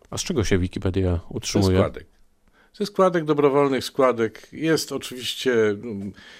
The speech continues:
Speaker 2: serwery kosztują, y, utrzymanie kosztuje, energia kosztuje, to wszystko kosztuje i na to, na to cały świat się składa.
Speaker 1: A gdzie jest główna siedziba Wikipedii?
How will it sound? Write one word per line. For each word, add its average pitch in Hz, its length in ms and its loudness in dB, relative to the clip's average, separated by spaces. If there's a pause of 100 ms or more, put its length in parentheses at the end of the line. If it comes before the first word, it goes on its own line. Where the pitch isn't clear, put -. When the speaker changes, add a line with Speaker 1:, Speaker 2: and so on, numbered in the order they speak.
(140)
Speaker 2:
serwery 117 440 4
kosztują, 107 840 2
y, 90 440 0
utrzymanie 101 680 -4
kosztuje, 95 580 -2
energia 98 380 -2
kosztuje, 95 680 -4 (260)
to 95 260 -8
wszystko - 380 -8
kosztuje 98 520 -6
i 113 60 -8
na 120 160 -6
to, 117 240 -6 (640)
na 127 140 0
to 151 240 4
cały 139 380 2
świat - 320 -2
się 110 140 -8
składa. 85 460 -2
Speaker 1:
A 113 60 0
gdzie 131 140 0
jest 139 120 2
główna 92 320 2
siedziba 92 380 -2
Wikipedii? 92 520 -2